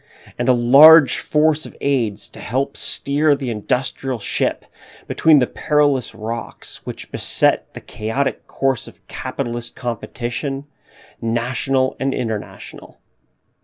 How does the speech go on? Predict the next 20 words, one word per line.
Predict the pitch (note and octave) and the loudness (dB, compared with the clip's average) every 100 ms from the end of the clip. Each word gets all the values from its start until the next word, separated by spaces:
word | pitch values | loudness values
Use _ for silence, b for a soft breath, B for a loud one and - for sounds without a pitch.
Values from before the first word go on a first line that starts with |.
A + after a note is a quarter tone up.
| _ _ _ _ _ _ B B B - | _ _ _ _ _ _ B B B 4
All | G3+ A3+ | 8 8
this | G3 F#3+ - | 8 2 0
would | D#3 | -2
be | C3+ - | -2 -2
automatically | C3 E3+ D#3+ D#3 D3+ D#3+ C3 | -2 2 2 2 0 0 -2
done | A2 C3+ C#3 | 2 4 4
away | A#2 B2 F3 | 4 2 2
with | G#2+ - C3 - _ b b b | 0 -6 -10 -14 _ b b b
by | C3+ | 4
the | C3 B2+ | 6 4
socialization | - D#3 D3+ D#3+ C#3+ A2+ B2 F3+ - G2+ | 4 4 4 2 0 2 -2 -2 -4 -8
of | G2+ | -6
industry | G#2+ F#2 - - B2 D#3 D#3+ B B | -8 -8 -12 -8 -4 -4 -6 B B
and | C#3 C#3 | 4 6
the | |
termination | C3+ - E3 D3+ B2+ C#3+ F3 - G#2+ | 4 0 2 4 4 2 0 -4 -6
of | G#2 | -6
the | - | -8
competitive | B2 G#2+ G#2 - A2+ A#2 | -10 -8 -10 -10 -12 -12
system, | - A3+ - - | 2 2 2 -10